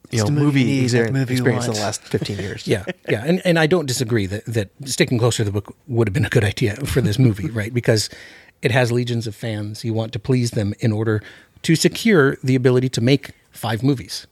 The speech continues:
Speaker 3: right? 'Cause
Speaker 1: Yeah.
Speaker 3: this is a movie franchise that would be a consistent moneymaker
Speaker 2: Mm-hmm.
Speaker 3: if they had made all five movies. But, you know, like the,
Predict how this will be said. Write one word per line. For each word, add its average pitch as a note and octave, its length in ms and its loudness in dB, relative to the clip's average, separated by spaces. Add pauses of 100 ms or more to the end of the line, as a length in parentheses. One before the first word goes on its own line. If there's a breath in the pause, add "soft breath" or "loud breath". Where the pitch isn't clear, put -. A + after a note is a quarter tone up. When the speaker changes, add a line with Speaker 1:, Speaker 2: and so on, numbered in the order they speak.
(140)
Speaker 3:
right? A#2+ 180 -8 (140)
'Cause B2 100 0
Speaker 1:
Yeah. A#2 60 4
Speaker 3:
this D#3+ 140 2
is B2+ 60 4
a A2 60 4
movie F#3 240 4
franchise D3+ 500 2
that C3 140 -4
would A#2 160 2
be A2+ 100 4
a G#2+ 60 2
consistent C3 440 0
moneymaker A#2+ 540 0 (560 loud breath)
Speaker 2:
Mm-hmm. B2+ 260 -4
Speaker 3:
if C3+ 140 2
they C#3+ 140 4
had C3 100 4
made C3 200 6
all B2+ 100 6
five A#2+ 240 -2
movies. C#3+ 400 -2
But, A2 240 -6
you D#3+ 220 -2
know, A2+ 80 2
like E3 280 -2
the, F#3+ 240 -2